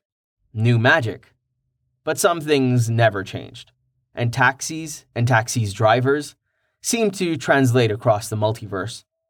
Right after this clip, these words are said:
"Where to, sir?" the driver asked, interrupting my laughter. "Jenny,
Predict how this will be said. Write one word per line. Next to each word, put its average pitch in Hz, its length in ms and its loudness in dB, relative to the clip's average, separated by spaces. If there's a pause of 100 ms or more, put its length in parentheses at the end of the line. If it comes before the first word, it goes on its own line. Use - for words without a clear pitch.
"Where 139 240 2
to, 143 220 0
sir?" 123 300 2 (720)
the 120 80 2
driver 104 400 0
asked, - 340 -12 (320)
interrupting 131 560 2
my 92 100 -4
laughter. 104 500 -2 (760)
"Jenny, 135 420 0